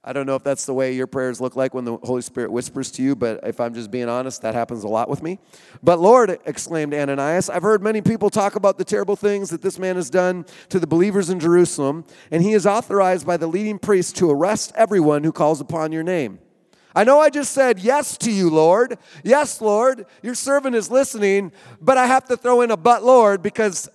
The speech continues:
I don't know if you know this. I don't know if you've been watching C N N lately, God, but this guy is like the Christian, Jewish Osama bin Laden, and his job is a, is a Christian bounty hunter. He wants to take my head off.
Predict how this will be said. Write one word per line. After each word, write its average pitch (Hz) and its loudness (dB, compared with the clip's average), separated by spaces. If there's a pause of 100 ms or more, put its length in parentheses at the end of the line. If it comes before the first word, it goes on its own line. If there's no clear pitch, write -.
(160)
I 240 4
don't 285 10
know 277 8
if 247 0
you 214 -4
know 208 4
this. 262 0
I 226 0
don't 247 2
know 247 4
if 233 -4
you've 220 -6
been 196 0
watching 214 0
C 226 -4
N 202 2
N 226 2
lately, 233 4
God, 233 4
but 202 0
this 233 -2
guy 233 -2
is 214 -6
like 220 -4
the 190 -4
Christian, 226 0 (240)
Jewish 226 4 (140)
Osama 220 2
bin 208 2
Laden, 226 0 (400)
and 196 0
his 240 2
job 220 4
is 202 0
a, 190 -2 (260)
is 185 -2
a 190 0
Christian 233 -2
bounty 190 0
hunter. 247 2
He 226 0
wants 226 0
to 214 -6
take 220 2
my 233 2
head 247 6
off. 233 6